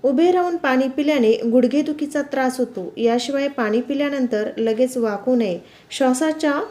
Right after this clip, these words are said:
नळीत जाऊ शकते. टिप नंबर दहा, किडनी स्टोनची समस्या असल्यास नारळ पाणी प्यावे, असे केल्याने युरिन इन्फेक्शन दूर होते. टिप नंबर अकरा,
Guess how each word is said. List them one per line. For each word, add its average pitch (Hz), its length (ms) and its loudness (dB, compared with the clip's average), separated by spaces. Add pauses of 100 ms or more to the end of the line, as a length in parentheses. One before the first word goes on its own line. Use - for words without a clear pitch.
(120)
नळीत 233 360 6
जाऊ 185 220 -2
शकते. - 400 -12 (2500)
टिप 294 200 -2
नंबर 302 320 2 (300)
दहा, 226 340 2 (400)
किडनी 302 360 4
स्टोनची 339 420 -2
समस्या 285 460 0
असल्यास 220 460 -2
नारळ 240 340 4
पाणी 214 300 0
प्यावे, 175 340 -4 (220)
असे 214 220 0
केल्याने 262 480 2 (120)
युरिन 262 380 2
इन्फेक्शन 269 760 -2
दूर 269 180 2
होते. 208 360 -4 (1800)
टिप 311 200 -4
नंबर 294 360 2 (240)
अकरा, 226 400 0